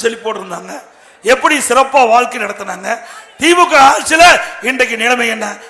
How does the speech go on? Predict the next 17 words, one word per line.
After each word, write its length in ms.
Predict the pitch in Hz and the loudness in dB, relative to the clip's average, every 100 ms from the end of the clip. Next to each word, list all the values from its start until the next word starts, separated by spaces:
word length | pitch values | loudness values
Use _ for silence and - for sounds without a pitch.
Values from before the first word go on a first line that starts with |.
| - | -6
விலைவாசி 460 | 226 285 285 277 330 277 | 0 2 2 -2 -4 -6
விண்ணை 200 | 339 392 | -4 -2
முட்டுகின்ற 360 | 370 349 320 | -2 -2 -2
அளவுக்கு 260 | 311 311 285 | -2 -2 -6
உயர்ந்து 200 | 269 254 | -6 -4
போச்சு. 220 | 233 226 - - - - 220 | -4 -6 -16 -18 -20 -6 -4
அரிசி 220 | 240 247 | -4 -4
விலை 120 | 240 247 | 0 2
உறவு, 200 | 285 285 285 285 | 2 0 -2 -2
பருப்பு 300 | 226 226 226 | -4 -2 -2
விலை 160 | 220 233 | -4 -2
உயர்ந்து 200 | 240 285 285 | -4 -4 0
போச்சு, 240 | 269 294 262 | 0 -2 -8
எண்ணெய் 200 | 240 226 | -8 -8
விலை 100 | 220 208 | -8 -6
உயர்ந்து 200 | 240 285 285 | -6 -4 -4
போச்சு. 220 | 285 | -4